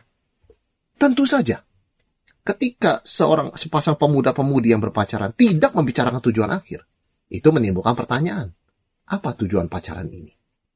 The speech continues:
Itu sebabnya orang harus selalu ingat tujuan akhirnya apa. Demikian pula sebagai orang Kristen, kita harus selalu ingat akhirnya apa. Akhirnya adalah kedatangan Yesus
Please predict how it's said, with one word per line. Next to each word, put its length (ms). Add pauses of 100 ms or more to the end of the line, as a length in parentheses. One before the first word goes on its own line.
(1000)
Itu 160
sebabnya 400
orang 240
harus 320
selalu 240
ingat 240
tujuan 320
akhirnya 480
apa. 160 (320)
Demikian 400
pula 160
sebagai 240
orang 160
Kristen, 320 (480)
kita 320
harus 320
selalu 240
ingat 320 (800)
akhirnya 800
apa. 560
Akhirnya 640
adalah 240
kedatangan 480
Yesus 240